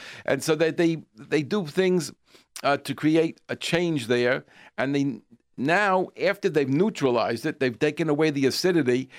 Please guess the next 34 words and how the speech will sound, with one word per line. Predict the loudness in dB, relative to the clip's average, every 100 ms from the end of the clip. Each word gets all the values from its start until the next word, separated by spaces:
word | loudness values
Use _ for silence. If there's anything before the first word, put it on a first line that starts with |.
| -20 -6
they've | -2 0
gotta | 0 -2
bleach | -2 -2 -2 -4
it | -8 -10 _ _
because | -12 -2 -2
it's | -2 0
now | 2 2 0 -2
dark | 0 2 2 0 -6 -20 _ _ -12
color | -2 2 4
in | 4 2
there. | -2 -6 -10 _ -20 -8
So | -2
they | -2
take, | -2 -4 -4 -6
believe | -4 -2 0
it |
or | 2
not, | 2 0 -2 -6 _ _ _ _ _ _ -8
a |
certain | -2 0 0 -4 -2
earth. | 0 2 0 -4
I |
can't | -4 -2 -2
pronounce | -2 -2 -2 -4 -8
it. | -12 _ _ _ _ _ -4
Dionysius | 0 2 4 4 4 2 2 0 0 -2 -2 -2 -4 -10 -16 _ _ _
earth. | 0 0 -2 -18 _ _ -20 -20 _ _ -2
And | 0 2 -2 -2
they | -2 -2
use | -2 -2 2
that | 2 0 -4
to |
bleach | -8 -4 -2 -2 -2
it. | -2 -4 -10